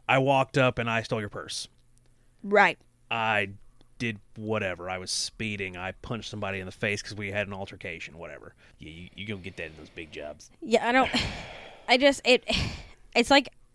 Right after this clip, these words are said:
Speaker 2: after hearing all of, like, 'cause what it seems like is it, that it's just like,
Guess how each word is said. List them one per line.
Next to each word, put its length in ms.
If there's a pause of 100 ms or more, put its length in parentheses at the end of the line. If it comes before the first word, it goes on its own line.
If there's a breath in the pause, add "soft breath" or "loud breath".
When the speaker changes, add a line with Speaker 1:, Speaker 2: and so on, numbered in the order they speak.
(300)
Speaker 2:
after 220
hearing 360
all 180
of, 140
like, 160 (500 loud breath)
'cause 160
what 120
it 120
seems 320
like 280 (520)
is 220
it, 180
that 160
it's 160
just 260
like, 180